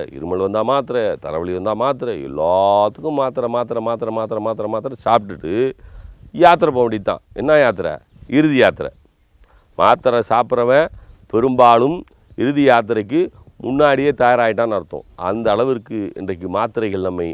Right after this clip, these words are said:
ஆக்கிரமித்து கொண்டிருக்கிறது. தூதுவளை இலை இருக்கு இல்லையா, அதை சமைச்சு சாப்பிட்டாவே போதும். இருமலும் போயிடும், சளியும் போயிடும்.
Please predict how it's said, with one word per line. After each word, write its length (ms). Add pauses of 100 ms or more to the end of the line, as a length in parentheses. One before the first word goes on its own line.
(120)
ஆக்கிரமித்து 500
கொண்டிருக்கிறது. 540 (920)
தூதுவளை 480
இலை 200
இருக்கு 240
இல்லையா, 240 (640)
அதை 200
சமைச்சு 340
சாப்பிட்டாவே 360
போதும். 280 (840)
இருமலும் 440
போயிடும், 320 (420)
சளியும் 420
போயிடும். 280